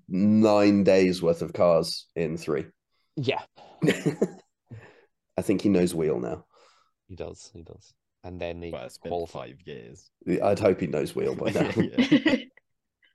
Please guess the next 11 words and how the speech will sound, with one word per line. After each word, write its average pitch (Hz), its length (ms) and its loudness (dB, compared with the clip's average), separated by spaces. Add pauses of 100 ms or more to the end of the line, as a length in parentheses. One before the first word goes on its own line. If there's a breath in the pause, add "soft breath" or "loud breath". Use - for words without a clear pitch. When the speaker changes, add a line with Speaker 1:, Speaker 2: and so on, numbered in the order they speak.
(540 loud breath)
Speaker 2:
But, 95 300 0 (420)
yeah, 110 300 0
so - 200 -10
that 104 280 0 (240)
hasn't 101 500 -10
been 92 140 -10
announced 87 580 -10
by 87 460 -8 (160)
Aston 92 320 -12
Martin 87 360 -12
yet. 92 440 -8